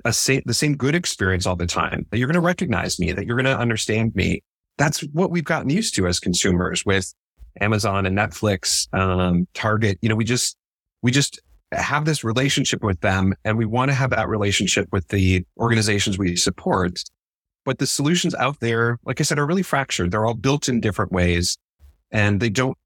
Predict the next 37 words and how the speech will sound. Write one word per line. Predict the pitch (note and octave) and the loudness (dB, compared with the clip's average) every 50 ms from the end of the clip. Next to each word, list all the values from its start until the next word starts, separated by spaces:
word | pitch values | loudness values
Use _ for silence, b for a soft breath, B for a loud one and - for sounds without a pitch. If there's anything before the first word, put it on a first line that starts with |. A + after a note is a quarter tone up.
| _ _ _ | _ _ _
work | - A2+ A#2 B2+ C3+ C3 - - | -4 0 0 2 0 0 -2 -2
well | A#2 G#2+ F#2 F#2 F2 | 0 0 2 0 0
together. | - G2+ F#2 F2+ F2 F2+ - E2+ E2+ | 0 -2 0 0 0 0 0 -2 -2
So | F#2 - - B2+ A2+ G#2 - _ _ _ - | -2 0 2 2 2 0 -2 _ _ _ -4
the | D3+ D#3 | -2 -2
idea | D3+ C#3+ G#3+ A3 | 0 0 0 0
with | F3+ F3 - - | 0 -2 -4 -8
a | A2 | -10
platform | - - G#3 A3 A#3+ - - - A2+ G#2+ G#2+ | -6 0 0 0 0 0 -2 -4 -2 0 2
is, | G#2 G2+ G2 - | 2 2 2 0
could | - - D3+ C#3+ C#3 | -2 -2 -2 0 0
we, | C3 C3+ C3 B2 A#2+ A#2+ - _ _ _ _ - | 0 0 0 0 0 -2 -4 _ _ _ _ -2
could | - D3+ | 2 2
we | D3 C#3+ | 2 2
put | - - - C4 - | 2 -2 -4 -4 -2
fundraising | - G#3+ F#3 F3 F3+ E3 C#3+ D#3 C#3+ | 0 0 2 2 2 2 2 0 -2
together | B2 B2 A2+ - A#2 A2+ B2+ B2+ | -2 -2 0 2 2 2 2 2
in | B2 A#2 | 0 0
a | G2+ | -2
place | F2+ - - G2+ G2+ - - | -2 0 0 2 2 2 2
so | - A#2 | 0 0
we | G#2+ A#2 A2 | 0 0 0
could, | - - - A2 G#2 G#2 G2+ F#2 - - | 0 0 0 0 2 2 0 -2 -2 -2
um, | G2 F#2 F#2 F2 F2 F2 F2 _ _ _ _ _ _ _ _ _ _ _ _ _ _ _ _ - | 0 0 2 2 2 2 0 _ _ _ _ _ _ _ _ _ _ _ _ _ _ _ _ -8
create | - - A3+ B3 - | -4 -2 -2 -2 0
bridges | G#3 F#3+ F3 C3 A#2+ - | 0 0 0 0 0 0
between | - - - - G#3 - F3 F3 | 0 0 0 2 2 2 2 2
things, | F3 D#2 - - F3+ - | 0 -2 -4 -4 -2 0
make, | A#2 A#2+ C3+ - - - | 0 0 0 0 -2 -2
make | C3+ D3 D3+ - C#3+ | 0 0 0 0 -2
the | C3+ A#2 | -2 -2
donor | G2+ G2 B2 A#2+ C3+ C3+ C3+ B2+ | -2 0 0 0 0 0 0 0
experience | A2+ - - - A#2 A#2 G#2+ F#2+ | -2 -2 -4 -2 0 0 0 0
consistent | - - F#2+ F2 - - - C3 - - - G2 F#2 | -2 -2 -2 0 0 2 2 2 2 2 2 2 2
all | F2+ F2+ F2+ | 2 0 0
the | F#2 | 0
time, | E2+ - - E2+ E2+ E2 E2 | -2 -2 -2 0 0 0 -2